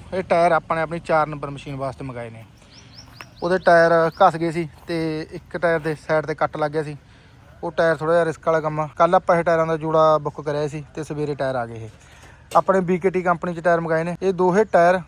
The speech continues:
ਤੇ ਦੋਹੇ ਟਿਊਬਾਂ ਆਪਣੇ ਬੀ ਕੇ ਟੀ ਕੰਪਨੀ 'ਚ ਮੰਗਾਏ ਨੇ। ਤੇ ਜੇ ਆਪਾਂ ਇਹਦੇ ਰੇਟ ਦੀ ਗੱਲ ਕਰੀਏ, ਦੋਹੇ ਟਿਊਬਾਂ, ਦੋਹੇ ਟਾਇਰ ਤੇ ਆਉਣ ਦਾ ਕਿਰਾਇਆ ਲਾ ਕੇ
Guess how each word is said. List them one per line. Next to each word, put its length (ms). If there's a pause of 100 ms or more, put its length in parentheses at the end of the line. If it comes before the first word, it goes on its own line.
(120)
ਤੇ 80
ਦੋਹੇ 260
ਟਿਊਬਾਂ 440
ਆਪਣੇ 280
ਬੀ 180
ਕੇ 160
ਟੀ 120
ਕੰਪਨੀ 320
'ਚ 60
ਮੰਗਾਏ 240
ਨੇ। 120 (420)
ਤੇ 100
ਜੇ 80
ਆਪਾਂ 180
ਇਹਦੇ 200
ਰੇਟ 100
ਦੀ 120
ਗੱਲ 160
ਕਰੀਏ, 320 (400)
ਦੋਹੇ 340
ਟਿਊਬਾਂ, 420
ਦੋਹੇ 280
ਟਾਇਰ 340 (100)
ਤੇ 80
ਆਉਣ 180
ਦਾ 100
ਕਿਰਾਇਆ 340
ਲਾ 140
ਕੇ 160